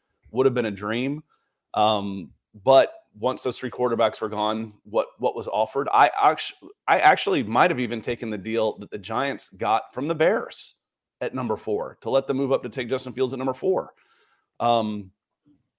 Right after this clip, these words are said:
but I was about big, big time trading down this year. And I, I tell you what, Kevin, when we look at the draft, when I get into the forty to fifty range,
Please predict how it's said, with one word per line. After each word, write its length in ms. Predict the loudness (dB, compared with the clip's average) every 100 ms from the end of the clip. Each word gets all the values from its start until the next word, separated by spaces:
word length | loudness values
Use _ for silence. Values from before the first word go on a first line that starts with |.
| _
but 100 | 2
I 60 | 4
was 160 | 4
about 320 | 4 2 2
big, 340 | 2 2 2 -2
big 220 | 0 0
time 240 | 2 0
trading 360 | 0 0 0 -2
down 380 | -4 -6 -8 -6
this 280 | -2 -2 0
year. 300 | 2 2 2 -10 _ _ _ _ _ _ _ _ _ _ _
And 180 | -2 0
I, 160 | 2 2
I 80 | 0
tell 240 | -2 0 0
you 100 | 4
what, 240 | 4 2
Kevin, 380 | -2 -2 -2 -6
when 100 | -4
we 120 | -2
look 200 | 0 -2
at 120 | -4
the 80 | -8
draft, 600 | -6 0 4 4 2 -10
when 140 | -6
I 100 | -4
get 200 | 0 -2
into 280 | -2 -4 -2
the 100 | -2
forty 440 | -4 -4 -2 0 0
to 80 |
fifty 400 | -4 -8 -6 -4
range, 420 | -2 0 -2 -4